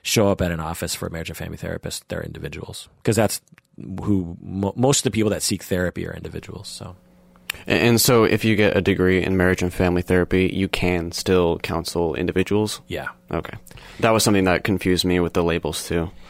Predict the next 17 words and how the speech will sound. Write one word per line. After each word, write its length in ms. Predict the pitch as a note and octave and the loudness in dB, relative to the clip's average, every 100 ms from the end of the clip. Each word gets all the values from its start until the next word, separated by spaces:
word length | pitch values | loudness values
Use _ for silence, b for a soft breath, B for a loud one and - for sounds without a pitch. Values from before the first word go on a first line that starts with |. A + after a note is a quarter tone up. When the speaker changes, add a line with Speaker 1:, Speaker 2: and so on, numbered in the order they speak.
| B | B
Speaker 1:
And 320 | D3 D3 D#3+ D#3 | -2 2 4 6
the 80 | |
reverse. 500 | D3+ D3+ A#2 - - - | 6 6 4 0 -6 0
If 240 | B2+ A#2+ B2 | 2 2 4
you 460 | B2 B2+ B2 A#2+ _ - | 4 6 4 2 _ -6
get 240 | A#2+ B2+ - | 0 2 2
a 80 | A#2+ | 2
degree 580 | A2+ A2+ A#2+ A#2 A#2 | 4 4 6 6 4
and 240 | - A2 G#2+ | 2 -2 0
become 260 | G#2+ A2+ | 0 2
licensed 540 | G#2+ A2 - A2 G2 - | 2 2 0 -2 -4 -6
in 640 | - G#2+ G2+ G2+ G2 G2 - - | -4 0 2 0 -2 -6 -14 -2
mental 180 | A2 G#2 | 2 2
health 140 | G2 | 0
counseling, 420 | - C3+ - G2+ | 2 2 2 2
you 140 | G2 G#2+ | 2 2
can 300 | A2 G2 | 2 0